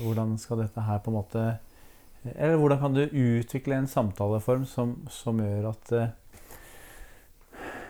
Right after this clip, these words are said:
man ikke begynner å måtte forklare alt, da. Ikke begynner å for, å fortegne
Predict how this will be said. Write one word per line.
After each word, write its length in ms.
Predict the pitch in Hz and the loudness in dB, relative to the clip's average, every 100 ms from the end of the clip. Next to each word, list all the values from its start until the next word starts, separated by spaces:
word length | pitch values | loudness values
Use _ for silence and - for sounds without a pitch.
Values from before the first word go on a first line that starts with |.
| - - - - - - _ - - _ | -18 -20 -20 -20 -20 -20 _ -20 -20 _
man 100 | 127 127 | -2 0
ikke 180 | 107 | 0
begynner 280 | 120 110 107 | 0 2 2
å 300 | 113 113 117 - | 0 0 -2 -8
måtte 420 | 143 127 131 117 107 | -8 -4 -2 -2 -4
forklare 560 | 131 - 107 101 110 - | -6 -2 0 0 -2 -4
alt, 220 | 151 - | -6 -6
da. 80 | - - - - - - _ - - - - - - | -10 -10 -20 -20 -20 -20 _ -20 -20 -20 -20 -20 -18
Ikke 180 | 120 123 | -8 -2
begynner 180 | 113 107 | 0 -2
å 60 | 104 | -2
for, 180 | 123 | -4
å 400 | 123 127 123 123 | -6 -6 -6 -6
fortegne 1120 | 117 - - - 131 - - 107 107 113 120 | -8 -8 -8 -4 -4 -4 -2 0 0 -2 -2